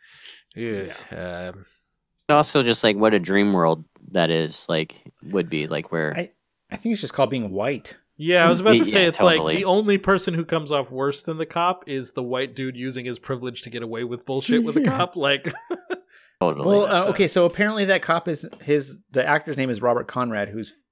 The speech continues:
Speaker 4: o-, old-timey famous. The name sounds familiar, but I
Speaker 2: Oh.
Speaker 4: don't know what he's
Speaker 3: Yeah,
Speaker 4: in.
Speaker 3: he must. He was in the talkies too.
Speaker 4: Yeah,
Speaker 3: <laughs>
Speaker 4: so I, I have no idea what he's
Speaker 3: A
Speaker 4: in.
Speaker 3: hundred years old.
Speaker 2: Uh, let's see. We go back to the karate presentation and see Jamie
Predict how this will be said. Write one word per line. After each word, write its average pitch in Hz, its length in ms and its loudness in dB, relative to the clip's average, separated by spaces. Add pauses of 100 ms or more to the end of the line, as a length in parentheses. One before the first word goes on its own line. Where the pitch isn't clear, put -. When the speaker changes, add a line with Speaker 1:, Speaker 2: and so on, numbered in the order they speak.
(160)
Speaker 4:
o-, 120 280 -6
old-timey 156 440 -6
famous. 165 340 -12
The - 120 -6
name 143 180 -2
sounds 120 200 -6
familiar, 113 380 -8
but 104 260 -4
I 123 120 -6
Speaker 2:
Oh. - 60 -6
Speaker 4:
don't 98 120 -10
know 107 120 -12
what 101 80 -8
he's 107 100 -6
Speaker 3:
Yeah, 107 120 6
Speaker 4:
in. 98 60 2
Speaker 3:
he 123 80 2
must. 131 320 4
He 117 120 0
was 123 240 0
in 104 120 0
the 95 80 0
talkies 82 560 -2
too. 82 300 0
Speaker 4:
Yeah, 98 260 2
Speaker 3:
<laughs> - 40 -4
Speaker 4:
so 147 340 4
I, 147 260 2 (220)
I - 20 2
have 143 320 2
no 120 240 2
idea 120 260 0
what 123 120 -2
he's 120 100 0
Speaker 3:
A 123 100 0
Speaker 4:
in. 110 60 0
Speaker 3:
hundred 92 360 0
years 82 200 -4
old. 73 200 2
Speaker 2:
Uh, 135 500 -4
let's 156 200 -8
see. 151 140 -6
We 147 140 -6
go 165 100 2
back 165 260 0
to 160 300 -2
the 147 220 -6
karate 139 360 -4
presentation 147 720 -6
and 135 120 -12
see 139 160 -12
Jamie 135 500 -10